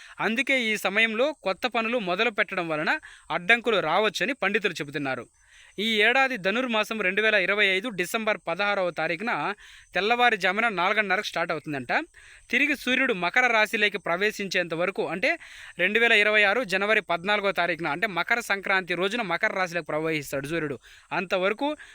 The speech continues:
మధ్యాహ్నం మూడున్నర వరకు కూడా ఇది ధనుర్మాసం ఉంటుంది. సంక్రాంతి పండుగతో మళ్ళీ శుభగడియలు మొదలవుతాయి. అయితే ఇంటి ప్రశాంతత, ఆర్థిక అభివృద్ధి కోసం ధనుర్మాసం పూర్తయ్యే వరకు కూడా ఒక మూడు రకాల పనులు చేయకూడదంట. అవి ఏమిటంటే, ఒకటి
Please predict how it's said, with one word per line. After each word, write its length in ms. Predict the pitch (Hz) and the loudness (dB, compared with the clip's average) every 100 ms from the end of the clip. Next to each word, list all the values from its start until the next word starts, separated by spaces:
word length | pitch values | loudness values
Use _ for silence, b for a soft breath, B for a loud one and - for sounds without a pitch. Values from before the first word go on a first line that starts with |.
| B | B
మధ్యాహ్నం 520 | 170 185 220 233 220 | -4 0 2 4 2
మూడున్నర 520 | 190 220 214 208 196 185 | 0 0 0 -2 -2 0
వరకు 260 | 190 196 | -2 -2
కూడా 180 | 202 233 196 190 | 0 0 0 -2
ఇది 160 | 247 320 - | -4 -6 -4
ధనుర్మాసం 460 | 196 220 180 160 151 | 0 0 0 -4 -4
ఉంటుంది. 380 | 139 131 123 110 _ _ _ B B B - | -6 -6 -8 -10 _ _ _ B B B -4
సంక్రాంతి 400 | 202 247 269 254 | -2 2 2 2
పండుగతో 420 | 214 214 214 285 | -2 0 0 0
మళ్ళీ 340 | 240 196 220 269 | 0 0 0 -2
శుభగడియలు 520 | 208 202 208 185 233 330 | 0 4 4 4 0 -2
మొదలవుతాయి. 680 | 185 180 165 147 135 120 - B B B | 0 0 0 -2 -4 -6 -10 B B B
అయితే 280 | 160 226 240 190 226 | 0 0 2 2 2
ఇంటి 280 | 196 226 254 | 0 -2 -4
ప్రశాంతత, 600 | - 190 226 220 214 240 | -2 -2 0 -2 -2 0
ఆర్థిక 560 | 254 151 175 214 240 | 0 2 0 0 0
అభివృద్ధి 440 | 175 170 220 208 208 | -2 0 -2 -2 -2
కోసం 280 | 185 180 247 170 | -4 -2 -4 -2
ధనుర్మాసం 640 | 190 247 214 196 190 196 175 | -2 -2 0 -2 -2 -8 -4
పూర్తయ్యే 380 | 208 214 190 180 170 | -4 0 0 0 -2
వరకు 200 | 170 185 | -2 -4
కూడా 260 | 156 202 359 B B B B - | -2 -2 -2 B B B B -8
ఒక 160 | 180 | -4
మూడు 260 | 196 208 240 | -2 0 2
రకాల 220 | - 208 | 2 0
పనులు 280 | - 202 247 190 | -2 -4 -2 0
చేయకూడదంట. 440 | 196 175 151 131 123 b b b | 0 -2 -4 -6 -10 b b b
అవి 160 | 160 202 | 0 2
ఏమిటంటే, 380 | 254 233 202 | 2 -2 -2
ఒకటి 320 | 233 175 208 | -2 -2 -2